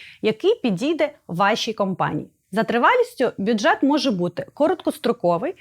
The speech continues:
чи довгостроковий, залежить від потреб вашого бізнесу. Місяць чи квартал вирішувати лише вам. Періодичний бюджет визначений на конкретний період. Типово компанії складають бюджет помісячно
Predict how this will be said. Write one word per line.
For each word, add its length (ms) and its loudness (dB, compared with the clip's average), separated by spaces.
чи 200 -2
довгостроковий, 920 -2
залежить 400 2
від 140 -4
потреб 320 0
вашого 400 -2
бізнесу. 540 -6
Місяць 560 -2
чи 120 -4
квартал 560 0
вирішувати 640 -4
лише 400 -4
вам. 260 -6
Періодичний 640 0
бюджет 460 0
визначений 640 2
на 260 0
конкретний 600 0
період. 440 -2
Типово 380 4
компанії 640 2
складають 640 0
бюджет 720 -2
помісячно 680 0